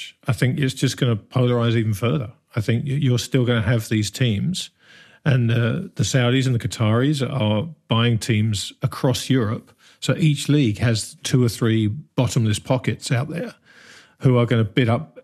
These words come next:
amongst each other for all the top talent. You know, Real Madrid are gonna be competing with P S G, with Man City, with Newcastle. They're all gonna be competing for this top level of players. And I think the others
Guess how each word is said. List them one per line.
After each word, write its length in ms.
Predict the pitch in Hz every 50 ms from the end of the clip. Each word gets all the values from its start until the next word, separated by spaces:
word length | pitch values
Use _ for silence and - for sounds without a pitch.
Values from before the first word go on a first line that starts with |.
| - -
amongst 420 | 143 123 127 127 127 120 - -
each 200 | 117 110 - -
other 280 | 135 143 - 113 - - _
for 140 | - - 113
all 80 | 107 110
the 80 | 107
top 240 | 101 - - 110 -
talent. 420 | - - 131 120 120 151 - - _ -
You 100 | - 127
know, 80 | 117
Real 220 | 107 117 123 131 127
Madrid 380 | 120 113 104 - 120 117 110
are 40 | 117
gonna 160 | 107 110 107
be 120 | 104 104 98
competing 560 | - - 101 - - 113 104 - - 110 107
with 240 | 104 98 98 95 - _ _ - - - - - - - - - - _ _
P 160 | - 143 123 120
S 140 | 117 -
G, 520 | - - 127 127 123 120 120 120 117 113 113
with 360 | 110 107 101 104 95 90 -
Man 200 | 117 117 120 113
City, 440 | 104 - 120 110 - - 113 110 110
with 160 | 110 101 -
Newcastle. 580 | 143 117 107 - - 110 104 107 - - 107 104
They're 140 | 113 120
all 140 | 131 135 135
gonna 140 | 127 135 123
be 100 | 113 110
competing 480 | 107 - 117 104 - 117 107 - 113 98
for 100 | - 98
this 120 | 98 -
top 240 | - - 117 107 185
level 200 | 156 127 110 101
of 80 | 98
players. 280 | - - 165 151 113 107
And 100 | - 127
I 40 | 127
think 200 | - 165 147 135
the 120 | 123 110
others 540 | 120 147 143 107 113 175 175 175 - - -